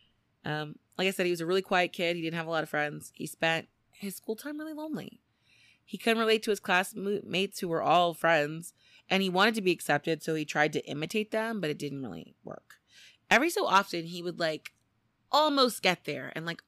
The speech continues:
almost make a friend and be like, "Look, socialization."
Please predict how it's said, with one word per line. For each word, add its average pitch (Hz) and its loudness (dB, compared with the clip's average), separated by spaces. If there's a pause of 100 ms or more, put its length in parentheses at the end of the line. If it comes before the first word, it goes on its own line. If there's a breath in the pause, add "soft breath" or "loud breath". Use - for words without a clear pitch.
almost 262 -2
make 262 -2
a 247 -6
friend 240 2
and 220 -6
be 226 -2
like, 226 -2
"Look, 277 0
socialization." 277 2